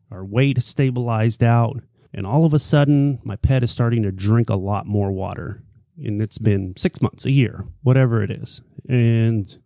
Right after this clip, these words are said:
the first thing that I will do if we ever get an animal that has been regulated really well and then all of a sudden is starting to have problems,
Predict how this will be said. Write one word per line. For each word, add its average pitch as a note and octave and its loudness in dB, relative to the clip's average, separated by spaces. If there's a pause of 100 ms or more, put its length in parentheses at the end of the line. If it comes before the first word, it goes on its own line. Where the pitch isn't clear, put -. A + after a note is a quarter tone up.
(300)
the G#2+ 0
first - -2
thing D3 2 (320)
that A2+ -4
I B2 2
will C3+ 2
do G#2+ 2 (440)
if A2+ -6
we A#2+ 2
ever B2 2
get A#2+ -2 (560)
an B2 2
animal C#3 4
that A2+ 0
has A2 2
been A2+ 2
regulated A2+ 2
really A#2 0
well A2+ 2
and G#2+ 6
then G2+ 2
all A2 2
of G#2 0
a G#2 2
sudden G#2 0
is F#2+ -2
starting G2+ 0
to G2 0
have F#2+ 0
problems, B2 -2